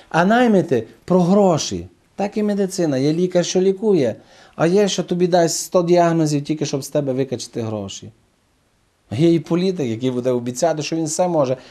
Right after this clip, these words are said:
а на самом ділі він тільки хоче від тебе твій голос або твої гроші.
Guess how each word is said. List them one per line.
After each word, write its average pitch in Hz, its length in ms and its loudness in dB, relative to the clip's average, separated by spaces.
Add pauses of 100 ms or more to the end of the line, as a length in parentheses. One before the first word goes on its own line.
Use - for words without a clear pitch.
(140)
а - 60 -6
на 180 80 0
самом 175 220 -2
ділі 160 180 2
він 135 120 2
тільки 123 220 -8
хоче 107 320 -2
від 98 140 -8
тебе 101 320 -6 (360)
твій 127 240 2
голос 135 500 2
або 95 180 -6
твої 101 300 -4
гроші. 131 560 -4